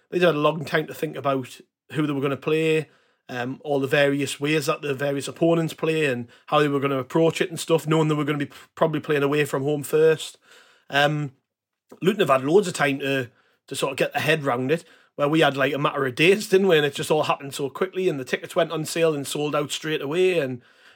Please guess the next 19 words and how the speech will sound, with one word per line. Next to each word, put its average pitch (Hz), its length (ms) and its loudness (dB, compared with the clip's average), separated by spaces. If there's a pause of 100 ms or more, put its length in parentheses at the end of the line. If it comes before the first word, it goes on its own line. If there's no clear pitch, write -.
it 147 80 -8
just 180 180 -2
felt 160 220 4
like 143 260 0
we 156 80 -2
went 147 240 2
from 139 260 -2 (120)
Preston 143 340 -2
to 143 80 -6
this 135 140 -6
game 165 280 -2
overnight 139 400 -2
almost. 160 540 -2 (480)
And, 160 260 -2
and 185 140 2
I 254 80 6
actually 247 240 0
think 185 200 2
that 160 200 -2